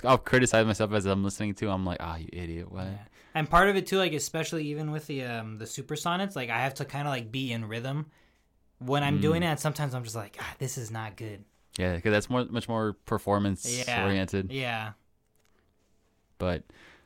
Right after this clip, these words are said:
Speaker 1: back to the episode,
Speaker 2: <laughs>
Speaker 1: I'm like, "What were we t-, gonna talk about?"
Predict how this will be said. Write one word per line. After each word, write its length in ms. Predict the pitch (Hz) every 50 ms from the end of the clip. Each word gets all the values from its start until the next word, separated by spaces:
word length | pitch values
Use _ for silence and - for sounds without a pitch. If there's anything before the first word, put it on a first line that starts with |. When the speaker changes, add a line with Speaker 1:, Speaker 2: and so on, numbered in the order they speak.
| _ _ _ _ _ _ _ _ _ _ _ _ _ - _ _ _ _ -
Speaker 1:
back 320 | - - 110 123 131 - -
to 140 | - 139 135
the 160 | 120 123 123
episode, 680 | 123 123 - 127 117 - - 117 113 120 120 113 113 - - _
Speaker 2:
<laughs> 120 | - - -
Speaker 1:
I'm 220 | 104 117 117 117
like, 180 | 117 117 117 113
"What 240 | 110 123 131 135 123
were 180 | 127 127 131
we 140 | 131 131 131
t-, 100 | - 131
gonna 240 | 120 123 123 123 117
talk 300 | - 131 120 120 120 -
about?" 340 | 110 107 107 104 101 104